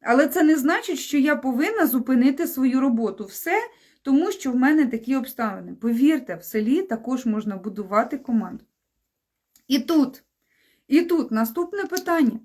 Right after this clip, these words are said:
А де брати людей? Це ж село. Тут три хати і вже все, село закінчилось. Хоча це село, в якому я зараз знаходжуся, а, це величеньке село. У нас тут, знаєте, є таке величезне підприємство, і воно не одне, в принципі.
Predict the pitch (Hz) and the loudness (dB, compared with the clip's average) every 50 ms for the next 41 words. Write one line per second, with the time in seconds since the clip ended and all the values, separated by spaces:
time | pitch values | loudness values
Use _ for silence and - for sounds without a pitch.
0 | _ _ - 220 220 226 320 285 269 311 302 302 302 302 302 262 262 277 226 208 | _ _ -2 0 2 2 2 2 2 2 2 2 2 0 -2 0 0 0 -2 -2
1 | 190 180 185 - - - 320 311 - - - - 349 339 311 339 349 294 226 - | -4 -4 -6 -10 -6 -2 -2 -2 -2 -4 -4 -2 0 0 2 2 2 2 0 -2
2 | - _ _ _ _ _ _ _ - 285 311 240 240 - _ _ _ - 311 339 | -6 _ _ _ _ _ _ _ -4 -2 -2 -2 -2 -6 _ _ _ -6 -2 -2
3 | 349 339 - 370 381 392 392 392 - 285 277 262 262 254 - 269 277 262 233 320 | 0 0 4 6 6 6 4 2 -2 -2 -2 -2 -4 -4 -2 0 0 0 0 -2
4 | 311 269 - - 277 220 220 - 262 254 277 294 262 277 277 285 240 226 226 247 | -2 -2 -2 0 0 0 0 0 -2 -2 -2 0 -2 -2 0 0 0 0 0 -2
5 | 226 180 170 170 - - - 254 240 - 330 277 262 247 - 277 269 269 - 269 | -6 -6 -6 -10 -14 -10 -10 -10 -4 -2 0 0 0 -2 -4 -6 -6 -4 -2 0
6 | 269 269 247 226 240 226 226 254 240 233 233 233 311 403 453 370 311 269 269 240 | 0 0 2 0 0 -2 -2 0 2 2 2 2 2 0 0 -2 -2 -2 0 0
7 | 233 240 240 - 247 233 - 208 214 - - 185 - - _ _ _ _ _ - | 0 -2 -2 -2 -4 -6 -4 -6 -8 -8 -8 -10 -10 -12 _ _ _ _ _ -20
8 | - - _ _ _ _ _ - - _ _ _ _ - - 277 277 277 269 254 | -20 -20 _ _ _ _ _ -20 -20 _ _ _ _ -2 4 6 6 8 8 6
9 | 254 233 - - 320 339 320 262 320 359 359 392 392 - - 294 240 233 226 220 | 4 2 0 2 4 4 4 4 4 4 4 2 0 2 0 2 2 4 2 2
10 | 285 294 294 - 330 302 311 320 302 262 226 226 226 - 233 214 233 285 285 262 | 0 -4 -4 -2 -2 0 0 2 2 2 2 0 -2 -4 -4 0 0 2 2 0
11 | 262 208 196 202 208 208 220 - 214 190 202 220 233 254 254 - 285 277 269 262 | -2 -4 -6 -6 -6 -6 -8 -12 -10 -6 -2 -2 -2 -2 0 2 2 2 2 2
12 | 233 214 220 - 226 - - 220 220 214 208 277 403 440 415 - - 220 220 220 | 0 0 -2 -4 -12 -10 -8 -4 -4 -2 -2 -2 -6 -6 -10 -10 -6 -4 -4 -2
13 | 214 240 247 254 247 226 220 214 208 214 208 226 311 381 440 392 - 294 311 285 | 0 0 2 2 4 4 2 2 0 -2 0 0 0 0 0 -4 -4 0 2 4
14 | 269 269 - 233 - 254 247 240 | 4 2 2 -4 -6 -6 -4 -2